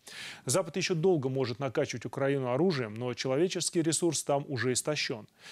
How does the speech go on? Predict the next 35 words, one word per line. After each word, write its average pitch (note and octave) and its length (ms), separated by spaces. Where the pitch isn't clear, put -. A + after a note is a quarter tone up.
Поэтому C#3+ 320
нужно, D3 240
как B2+ 160
говорится, C3+ 460
с - 100
новыми C3+ 320
силами C#3+ 480
переломить D3 560
хребет B2+ 480
оставшимся C3 580
нацистам D3 520
и F#3 60
победоносно C#3+ 720
довершить C#3+ 640
начатое. - 480
Ну D3+ 120
и - 20
в G3+ 60
завершении G#3 420
пара F3+ 240
слов F#3 260
о D#3+ 60
церемонии E3+ 420
подписания D3+ 580
договора D3 540
с A2+ 80
главами C#3 380
республик C#3 560
и C#3 40
областей C3 520
и D3+ 160
о C#3+ 80
выступлении D3+ 540
президента B2 520
России. A2+ 400